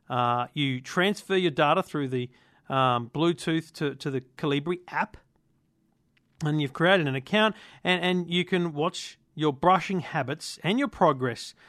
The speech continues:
uh, and it'll help you understand how you can brush better, how you can look after your teeth better, and I'll give you a percentage score on that. And I think there's, there's plans also to gamify it for kids. So if you're struggling to get your kids to, um,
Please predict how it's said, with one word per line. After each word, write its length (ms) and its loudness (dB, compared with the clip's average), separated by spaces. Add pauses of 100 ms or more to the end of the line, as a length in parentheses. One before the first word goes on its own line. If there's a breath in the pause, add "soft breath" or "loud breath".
(320 soft breath)
uh, 500 4
and 280 0
it'll 200 -2
help 280 -4
you 280 -2
understand 480 -2
how 160 0
you 300 -2
can 180 -4
brush 260 2
better, 280 4 (640 soft breath)
how 100 -6
you 80 -2
can 140 -6
look 140 -2
after 280 2
your 60 -6
teeth 340 0
better, 280 2 (480)
and 120 0
I'll 100 0
give 120 -6
you 80 0
a 40 -4
percentage 420 -2
score 340 0
on 80 2
that. 60 0
And 100 0
I 60 4
think 220 0
there's, 220 4 (220 loud breath)
there's 160 -4
plans 360 -2
also 260 -2
to 100 -2
gamify 720 0
it 80 -14
for 140 -14
kids. 460 -4
So 180 -6
if 120 -8
you're 80 -10
struggling 520 0
to 60 -6
get 160 -4
your 120 -8
kids 460 -6
to, 460 -2
um, 220 0